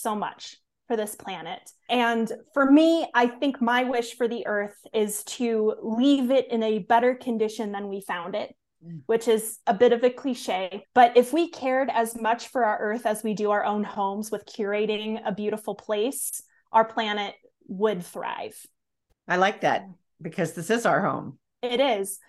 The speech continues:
Speaker 1: And, you know, you look around in magazines, H G T V, at dream
Speaker 2: <laughs>
Speaker 1: homes and things like that, and you go, "Wow, this is amazing." <laughs> You know,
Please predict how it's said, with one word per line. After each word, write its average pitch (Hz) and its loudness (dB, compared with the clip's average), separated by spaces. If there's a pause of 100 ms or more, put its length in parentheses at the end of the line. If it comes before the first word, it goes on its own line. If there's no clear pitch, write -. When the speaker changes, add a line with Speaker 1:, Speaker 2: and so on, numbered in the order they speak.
(160)
Speaker 1:
And, 240 0
you 269 2
know, 269 4
you 254 4
look 269 2
around 262 2
in 254 6
magazines, 233 0
H 240 -2
G 240 2
T 262 2
V, 220 2
at 226 2
dream 240 0
Speaker 2:
<laughs> 196 -6
Speaker 1:
homes 233 0
and 277 4
things 294 0
like 311 6
that, 240 4
and 277 0
you 285 0
go, 254 4
"Wow, 311 6
this 285 -4
is 339 -4
amazing." 269 0
<laughs> - -20
You 339 2
know, 262 0